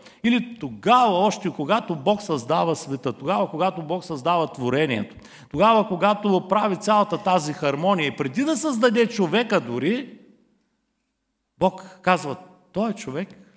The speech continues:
ще се греши. Той човек ще ми предаде. Хората ще ме предадат.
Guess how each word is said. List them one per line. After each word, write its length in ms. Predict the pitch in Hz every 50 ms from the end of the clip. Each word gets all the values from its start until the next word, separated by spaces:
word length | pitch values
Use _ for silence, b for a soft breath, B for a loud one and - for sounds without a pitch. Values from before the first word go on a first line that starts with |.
| _ _ _ _
ще 200 | - - - 175
се 140 | - - 180
греши. 400 | 165 196 180 - - 254 226 - _ _ _ _ _ _ _ _ _ _ _ _ _ _ _ -
Той 160 | 240 302 240
човек 260 | - 180 185 262 233
ще 120 | - 233
ми 120 | 233 240 240
предаде. 560 | 240 226 226 202 240 233 214 320 311 - - - - - - - -
Хората 340 | 240 320 330 320 - 349
ще 160 | 311 - 285 269
ме 120 | 269 247
предадат. 460 | - 226 240 226 233 233 226 185 139